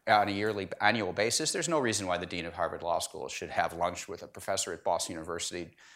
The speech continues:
just to be nice. She just is, she was just, a, she's a decent person, very smart, and, you know, had Justice Scalia, uh, uh, stayed alive,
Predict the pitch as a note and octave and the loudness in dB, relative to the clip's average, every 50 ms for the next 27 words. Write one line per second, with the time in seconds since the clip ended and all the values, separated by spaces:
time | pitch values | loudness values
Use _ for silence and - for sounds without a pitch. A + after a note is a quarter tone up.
0 | - - - _ _ - A2+ G#2+ - - - - F2+ D#2 D#2+ G#2 C3+ B2+ A2 B2 | -20 -20 -20 _ _ -2 0 0 0 0 -2 -6 -6 -4 -2 0 0 0 0 -2
1 | - - - - - _ _ - - - C3+ E3 D#3+ - - D#3+ F3 E3+ D3+ - | -4 -4 -6 -6 -10 _ _ -4 -4 -2 0 0 0 0 0 0 0 0 0 0
2 | - - - C#3+ C3 B2 B2+ C#3+ - - - - - - C#3 A#2+ D#3 C3+ C3+ E3 | -2 -2 -2 -2 -2 -2 -2 -2 -2 -2 -2 -2 -2 0 0 0 0 0 0 0
3 | F#3+ - - C3+ - - E3+ F#3 - - F#2 F2+ F#2 A#2+ C3+ F3 F#3+ F3 - - | 2 2 0 0 -2 -2 0 0 0 -2 -4 0 4 6 6 6 6 4 2 2
4 | F#2+ F2 E2+ F#2+ - - A#2 C#3 F#3 D3 G#2+ A2+ - - - - - - - - | 2 0 0 0 2 4 6 6 6 6 4 2 -4 -8 -16 -18 -20 -20 -20 -10
5 | - D#3 D3 G#2 G#2+ - - A2+ B2+ A#2 - C#3 C3+ - - C3 - - - C3+ | -2 2 4 4 4 2 2 2 2 4 4 4 4 4 4 4 2 2 2 0
6 | C3 B2 B2+ A#2+ A2+ A2 A2 - - - - - - - _ - G2+ G2 G2 G2 | 0 2 4 6 6 4 4 0 -8 -16 -18 -18 -20 -20 _ 4 6 6 8 8
7 | F#2+ F#2+ - - - G2+ G2+ G2 - - B2 A#2+ A2+ A2 A2+ C#3+ F#3 F#3+ B2+ B2 | 6 4 0 0 0 0 2 2 2 4 4 4 4 6 8 8 8 10 8 6
8 | C#3+ - - | 6 2 -4